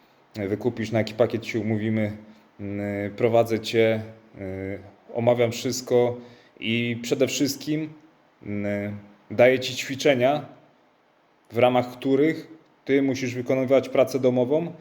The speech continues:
i dzięki którym nauczysz się strategii, której ja używam. I to jest najważniejsze. Jest mało, mało, y, mało teorii, dużo praktyki, y, i tego, co uważam, y, że jest najbardziej istotne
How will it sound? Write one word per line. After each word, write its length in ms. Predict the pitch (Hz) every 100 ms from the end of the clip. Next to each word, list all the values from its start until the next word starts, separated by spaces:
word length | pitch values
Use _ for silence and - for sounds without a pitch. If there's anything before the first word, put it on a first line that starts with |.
| - - -
i 100 | 117
dzięki 260 | 139 131
którym 540 | - 165 160 156 170 131
nauczysz 400 | 139 170 165 143
się 140 | -
strategii, 500 | - 143 143 143 139
której 200 | 143 139
ja 60 | 131
używam. 400 | 123 117 101 104
I 40 |
to 100 | 160
jest 120 | 165
najważniejsze. 600 | 156 147 143 139 107 101 90 - - _ _
Jest 180 | 131 127
mało, 560 | 185 170 165 156 143 117
mało, 520 | 143 151 151 147 127 120 117
y, 440 | 123 120 123 123 - - _ _ _ _ _ _
mało 360 | - 135 147 147
teorii, 680 | 151 147 156 156 156 160 127 117 123
dużo 240 | 143 139
praktyki, 800 | 143 139 143 147 - 139 139 139 -
y, 800 | 110 113 113 117 117 120 120 - - _
i 100 | 135
tego, 300 | 123 139 135
co 160 | 131 135
uważam, 640 | - 123 131 123 127 123
y, 760 | 117 104 110 110 110 113 110 107 104
że 220 | 104 117
jest 220 | 120 117
najbardziej 460 | 123 113 117 113 117
istotne 560 | 110 - 110 127 127